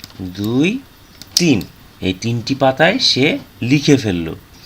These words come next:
এখন আর কয়টি কাগজের পাতা বাকি রইল? তাহলে দেখি কয়টি পাতা বাকি রইল। এক, দুই,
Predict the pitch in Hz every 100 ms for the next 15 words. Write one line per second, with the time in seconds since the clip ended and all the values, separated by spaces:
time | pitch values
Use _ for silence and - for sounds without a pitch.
0 | - - - 95 131 131 127 117 110 127
1 | 151 143 - - - 107 107 110 127 -
2 | 123 123 160 254 - - - 92 107 -
3 | 101 85 78 - - - - - - -
4 | 101 113 113 113 131 131 131 131 127 127
5 | 123 123 127 120 120 131 143 - - -
6 | - 92 95 107 143 - - - - -
7 | - - - - 92 101 110 147